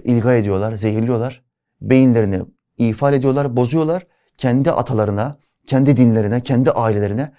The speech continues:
ve kendi devletlerine, milletlerine düşman ediyorlar. Bugün Z kuşağı kendi milletine, devletine ve atalarına düşman.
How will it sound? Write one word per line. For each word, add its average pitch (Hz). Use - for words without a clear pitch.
ve 131
kendi 135
devletlerine, 107
milletlerine 127
düşman 107
ediyorlar. 98
Bugün 113
Z 127
kuşağı 117
kendi 113
milletine, 98
devletine 101
ve 117
atalarına 117
düşman. 92